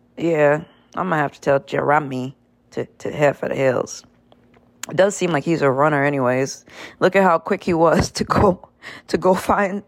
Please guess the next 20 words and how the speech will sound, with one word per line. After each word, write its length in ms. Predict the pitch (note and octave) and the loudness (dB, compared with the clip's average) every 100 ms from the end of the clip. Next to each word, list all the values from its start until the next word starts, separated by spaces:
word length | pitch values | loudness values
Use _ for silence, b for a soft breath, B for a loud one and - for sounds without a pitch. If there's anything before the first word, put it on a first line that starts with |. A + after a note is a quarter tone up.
| - | -6
and 160 | E3+ | -6
contact 540 | - G3 F3+ F#3 E3+ E3+ | -2 -2 0 0 0 -2
Sarah 420 | - E3 D#3 - - | -2 2 2 0 -6
and 100 | D3+ | -4
have 240 | D3+ D#3 | -4 -2
a, 160 | C#3+ C#3 B B B | -4 -6 B B B
a 100 | D3 | -8
nice 380 | D#3 D#3+ F3+ - | -6 -6 -6 -6
long 800 | D3 D#3 F#3 G#3 G3+ G3 G#3+ G3+ B B _ | -6 -4 -2 0 0 -4 -8 -12 B B _
chat 460 | - C4+ B3+ - | -8 -4 -4 -4
with 160 | - E3 | -8 -4
her 180 | D3 E3+ | -4 -2
that 260 | E3 E3 - | -2 -4 0
lasted 460 | F#3+ F#3 - F3 | 0 0 -4 -6
till 200 | - D#3 - B | -6 -10 -12 B
five 580 | - - C4+ C4 C#4 A#3 | -20 -4 -2 0 -2 -4
in 120 | A3+ | -4
the 80 | A3 | -2
morning. 520 | A#3 C4+ G3 - F3+ | -2 -2 -4 -8 -14
<laughs> 60 | - | -6